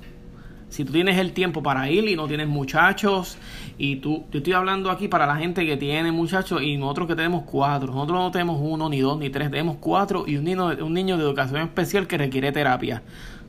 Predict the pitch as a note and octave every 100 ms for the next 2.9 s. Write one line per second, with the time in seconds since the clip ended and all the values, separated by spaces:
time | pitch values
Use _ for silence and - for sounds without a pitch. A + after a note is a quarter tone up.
0 | - C#3 C#3 F#3 F#3+ F#3 F#3 F3+ F3+ F3+
1 | F3 F3 F#3 F3+ D#3 C3+ C3 C#3+ D#3 D#3+
2 | D3+ D3+ C#3+ C#3 C3+ C3+ C3+ A#2+ G#2+